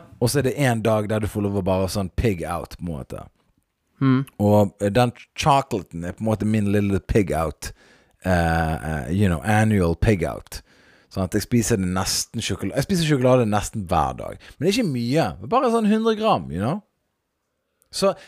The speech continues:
Speaker 1: jeg har ikke lyst til å være en sånn fyr som er avhengig av noe, da. Men jeg, jeg må bare ha meg en liten chocolate. For de har ikke noe bakery her nede.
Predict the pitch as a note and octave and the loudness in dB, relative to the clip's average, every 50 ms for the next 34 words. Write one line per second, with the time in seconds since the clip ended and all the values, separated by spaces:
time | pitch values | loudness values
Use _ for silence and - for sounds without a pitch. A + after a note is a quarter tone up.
0 | _ - F3+ G#3+ A3+ A#3+ A3 A3 G#3+ - G#3+ F3 E3+ E3+ E3 E3+ F#3 F#3+ G3 F#3 | _ 0 0 0 0 0 -2 -2 -2 -2 -2 0 2 2 4 4 4 4 2 2
1 | D#3+ - - F3 E3+ D#3 - - F#3 F3+ E3+ C#3+ - - C#3 A2+ G2 A#2 B2 A#2+ | 2 2 0 0 0 0 -2 -2 0 2 2 2 0 -2 -4 -2 0 0 2 2
2 | C#3 D3+ D#3 D3 A#2+ G#2 G2 F#2 E2 D#2+ D#2 D2+ E2 F#2 A#2 D3 E3 E3+ E3+ - | 2 2 0 0 0 -2 -2 -2 -4 -6 -6 -6 -6 -6 -4 -2 -2 -2 -2 -2
3 | - E3+ F3+ F#3 F#3+ G#3 G#3+ F#3+ G#3 G#3+ G#3 G#3 G3+ G3 F#3 F3 F3+ F3+ F#3+ G3 | -4 -4 -2 -2 -2 -2 -2 -2 -2 -2 -2 -2 -2 0 0 2 0 0 -2 -4
4 | G3 - - A3 E3+ - - F#3 E3+ F3+ F3+ E3 - - G#2+ D#2 - - - - | -8 -10 -12 -14 -12 -6 -4 -2 0 0 0 -2 -2 -4 -6 -6 -6 -10 -16 -20
5 | _ _ _ - - - _ - E3+ F#3 E3 F3 F3 G3+ A3 F#3 A3 A3 F3+ C3 | _ _ _ -20 -20 -12 _ 0 2 2 2 2 2 2 2 2 0 0 -2 -2
6 | - G3 G#3 A3 G#3+ - E3+ C#3+ A#2+ G#2 F#2+ F2+ F2+ F2 F2 F2 E2 D2 C2+ A#1+ | 0 0 0 0 0 0 0 2 2 2 2 2 0 -2 -2 -2 -4 -6 -6 -8
7 | A#1 | -8